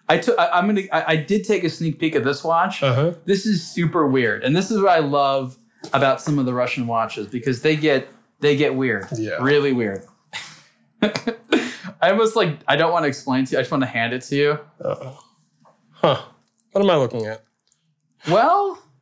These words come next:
Speaker 2: It's
Speaker 1: the, what you need to know about this watch is it was inspired
Speaker 2: Pewter?
Speaker 1: by Russian roulette.
Speaker 2: Is it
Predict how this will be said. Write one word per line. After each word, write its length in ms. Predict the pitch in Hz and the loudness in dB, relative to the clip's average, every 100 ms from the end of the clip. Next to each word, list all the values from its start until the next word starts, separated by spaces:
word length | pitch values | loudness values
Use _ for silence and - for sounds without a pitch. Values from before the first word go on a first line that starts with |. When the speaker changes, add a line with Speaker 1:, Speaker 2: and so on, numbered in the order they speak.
| _ _ _ _ _ _ _ _ | _ _ _ _ _ _ _ _
Speaker 2:
It's 240 | 151 135 | 0 0
Speaker 1:
the, 140 | 156 196 | 0 0
what 240 | 185 214 | 2 2
you 80 | 214 | 2
need 160 | 220 262 | 2 2
to 60 | |
know 180 | 254 220 | 2 2
about 220 | 220 202 165 | 4 2 2
this 160 | 156 151 | -4 -2
watch 320 | 147 147 - | 0 0 -2
is 100 | 135 | -4
it 60 | 143 | -4
was 160 | 131 | -2
inspired 440 | 151 135 - 151 156 | -4 -2 2 2 4
Speaker 2:
Pewter? 200 | 151 175 | 4 2
Speaker 1:
by 40 | |
Russian 300 | 254 277 262 | 2 0 -2
roulette. 420 | 131 123 107 - - | -4 -4 -4 -4 -6
Speaker 2:
Is 120 | 131 | -4
it 160 | 156 | -4